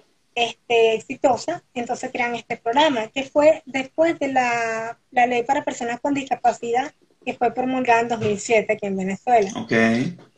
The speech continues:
Speaker 1: Después de eso, este, bueno, recibí la formación, nos graduamos, así como cualquier otro curso, y luego ca-, en-, entramos a nuestro departamento. Este, yo entré en el área de comunicaciones,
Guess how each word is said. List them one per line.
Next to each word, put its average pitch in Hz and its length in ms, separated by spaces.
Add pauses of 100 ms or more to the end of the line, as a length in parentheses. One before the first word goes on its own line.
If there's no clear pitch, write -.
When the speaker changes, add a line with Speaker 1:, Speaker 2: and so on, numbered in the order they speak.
(540)
Speaker 1:
Después 254 380
de 277 220
eso, 330 320 (400)
este, 262 400
bueno, 247 240
recibí 233 320
la 254 100
formación, 285 520
nos 311 180
graduamos, 240 540
así 240 120
como 262 220
cualquier 254 300
otro 240 260
curso, 302 400 (680)
y 285 160
luego 269 760
ca-, 254 260
en-, 262 240
entramos 247 540
a 285 60
nuestro 294 300
departamento. 233 840
Este, 220 340
yo 233 160
entré 277 960
en 240 140
el 233 280
área 240 300
de 262 40
comunicaciones, 269 920